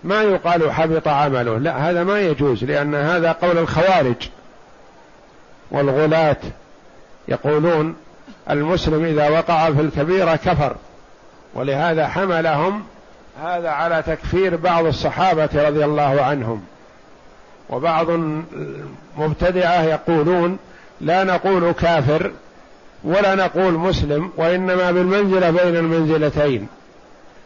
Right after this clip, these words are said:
ثم هو في الدار الآخرة خالد مخلد في النار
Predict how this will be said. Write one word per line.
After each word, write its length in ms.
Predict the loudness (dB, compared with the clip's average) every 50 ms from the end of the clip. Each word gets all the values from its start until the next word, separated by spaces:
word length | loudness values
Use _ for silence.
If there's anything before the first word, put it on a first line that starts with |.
| -6 -2
ثم 240 | 0 0 2 2 2
هو 320 | 2 2 2 2 2 2 2
في 80 | 0
الدار 380 | 0 0 0 0 2 2 2 2
الآخرة 680 | 0 2 2 2 2 2 2 0 2 2 2 2 0 -2 -8 -20 -20 -20 -16 -8
خالد 420 | -2 0 2 2 2 2 0 0
مخلد 680 | 0 0 0 -2 -2 0 0 0 2 0 2 2 0 0 0
في 60 | 0
النار 380 | 0 0 0 0 0 0 -2